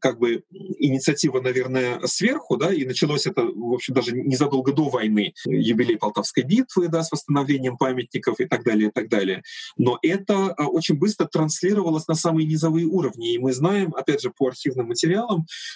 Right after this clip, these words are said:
что была масса, допустим, предложений от, э, каких-то там буквально, э, там, рядовых или каких-то, каких-, не, не генералов, да, а простых, э,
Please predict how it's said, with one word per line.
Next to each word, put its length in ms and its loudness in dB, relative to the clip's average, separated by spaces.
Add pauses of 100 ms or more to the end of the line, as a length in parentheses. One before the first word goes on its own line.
что 240 0
была 300 0
масса, 560 0 (240)
допустим, 500 2
предложений 840 0 (100)
от, 340 2
э, 220 0
каких-то 440 -2
там 440 0
буквально, 920 2
э, 100 -2
там, 160 4
рядовых 500 2
или 160 2
каких-то, 380 -4 (160)
каких-, 400 -4
не, 80 6
не 180 4
генералов, 580 0
да, 180 2
а 80 -2
простых, 500 -4
э, 60 0